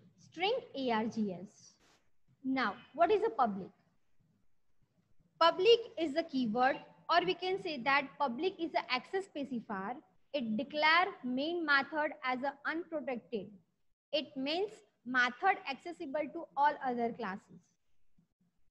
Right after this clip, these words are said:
Static. It is a keyword which declare method is for entire class and not a part of any object of a class.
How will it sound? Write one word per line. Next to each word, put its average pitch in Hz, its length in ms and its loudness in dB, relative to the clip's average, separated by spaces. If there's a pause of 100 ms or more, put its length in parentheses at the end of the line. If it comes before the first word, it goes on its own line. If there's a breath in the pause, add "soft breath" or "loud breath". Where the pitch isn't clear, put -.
Static. 220 440 -4 (1080)
It 294 120 2
is 392 140 4
a 466 100 0
keyword 254 440 2 (340)
which 330 180 -6 (120)
declare 254 540 2 (360)
method 302 720 0
is 320 220 -4
for 339 160 2 (120)
entire 247 460 0
class 226 400 -4 (480)
and 311 260 2
not 302 240 0
a 427 140 0
part 285 300 2
of 311 180 -2 (120)
any 269 300 -4
object 233 480 -2
of 247 160 -6
a 233 60 -6
class. 202 320 -6